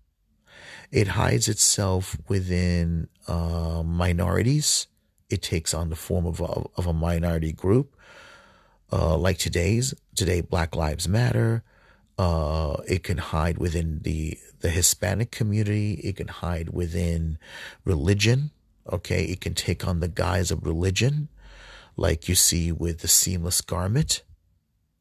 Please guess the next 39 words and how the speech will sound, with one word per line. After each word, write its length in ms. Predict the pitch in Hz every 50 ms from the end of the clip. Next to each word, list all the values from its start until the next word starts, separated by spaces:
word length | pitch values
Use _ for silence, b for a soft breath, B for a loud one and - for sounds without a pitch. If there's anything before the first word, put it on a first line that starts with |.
| _ _ _ _ _ _ _ _ _
It 120 | - 104 -
can 140 | - 113 113
do 180 | 107 143 165 165
that 220 | 143 110 - -
very 640 | - 104 101 101 101 101 107 131 170 170 160 131
well 380 | 107 95 101 117 117 101 92 85
and 100 | 92 101
very 540 | 95 95 98 107 120 131 120 107 90 67 - B B B B B B B B
easily. 640 | - 120 135 135 117 95 71 57 - - - - _ _ _ _
It, 200 | - 104 101 - -
it 140 | 113 110 -
sheds 400 | - - - 101 113 127 127 143
its 140 | 143 - -
skin 320 | - - - 120 110 104
and 120 | 85 87
takes 300 | 92 - - 90 82 -
on 80 | - 85
another 320 | 87 85 85 82 80 78
form. 420 | 80 - - - - - - 98 - - _ _ _ B B B B B B B B B B B B B B B
You 120 | - - 92
know, 280 | 82 80 82 104 - -
it 140 | - 101 -
took 240 | - - 98 - -
on 100 | 95 92
the 80 | 92
form 340 | 92 - - - 98 95 95 - -
of 160 | - 101 -
the 100 | - 87
L 120 | 85 85 90
G 220 | 92 - 92 87
B 180 | 73 - 92 87
T 220 | - - - 92
community. 480 | - - - 78 67 76 78 - - -
It 120 | - 95 -
took 220 | - 104 - -
on 120 | 92 90
the 80 | 87 85
form 440 | 82 - - 90 92 92 90 87 - -
of 380 | - 80 82 85 85 82 82 -